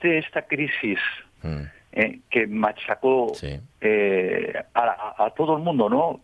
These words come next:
Speaker 1: Pero cultura, eh, sobre todo, eh, a la música, vamos,
Speaker 2: Ujú.
Speaker 1: eh, l-, l-, la mató totalmente.
Speaker 2: Sí.
Speaker 1: Eh, mire, yo estoy en, formo parte de, de la Federación Coral
Speaker 2: Sí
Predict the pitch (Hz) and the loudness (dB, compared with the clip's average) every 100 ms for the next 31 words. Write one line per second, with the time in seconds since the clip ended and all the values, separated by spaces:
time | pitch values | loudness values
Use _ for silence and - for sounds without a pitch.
0 | _ - 110 101 101 101 - - _ _ | _ 0 2 4 4 2 0 -10 _ _
1 | _ - 170 165 156 139 123 - - - | _ -2 2 4 4 2 0 -8 -18 -18
2 | - - 113 110 107 - 120 107 110 135 | -12 -2 2 2 2 0 0 2 2 2
3 | 104 87 - - - - 95 92 - 117 | 2 0 -2 -6 -10 -4 2 2 4 2
4 | 113 131 165 - 180 180 170 143 - 107 | 0 -2 -6 -6 -2 2 2 2 -2 -2
5 | 131 117 92 104 135 180 90 90 90 - | 0 0 -2 0 0 0 2 4 2 -2
6 | - 98 90 90 90 101 101 104 104 98 | -10 -10 -8 -6 -4 2 4 4 4 2
7 | 101 95 98 101 104 101 98 - 117 95 | 2 2 4 4 2 0 -2 0 0 2
8 | 98 95 101 104 98 - 80 78 71 71 | 0 2 0 -2 -6 -4 -4 -4 -10 -2
9 | 92 90 90 95 90 - 113 87 92 107 | 2 2 2 0 -2 0 2 2 4 2
10 | 117 - 135 131 131 127 120 117 113 - | 2 2 2 4 4 4 2 0 -2 -6
11 | - - - - - - 117 120 127 - | -14 -16 -14 -16 -6 -2 0 0 -2 -2
12 | 120 107 104 101 92 90 87 90 104 95 | -4 0 2 4 2 0 2 2 2 2
13 | 92 113 101 - 104 127 117 - 78 78 | 0 0 -2 0 2 2 -2 -8 -8 -4
14 | 101 | -4